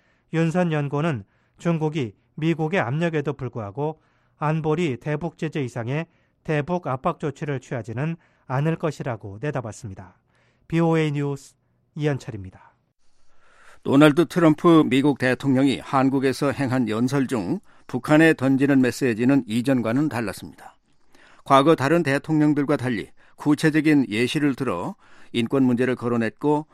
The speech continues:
Speaker 2: 북한의 도발 역사도 상세하게 설명했습니다. 김영남 기자가 보도합니다.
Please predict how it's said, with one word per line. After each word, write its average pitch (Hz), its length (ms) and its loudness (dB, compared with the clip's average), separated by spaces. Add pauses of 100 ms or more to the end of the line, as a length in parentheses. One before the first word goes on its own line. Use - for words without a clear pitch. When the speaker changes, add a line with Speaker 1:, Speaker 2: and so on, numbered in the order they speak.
(120)
Speaker 2:
북한의 127 360 -4
도발 147 360 2
역사도 131 560 -2
상세하게 139 640 -6
설명했습니다. - 840 -6 (380)
김영남 151 540 4
기자가 104 340 -4
보도합니다. - 640 -18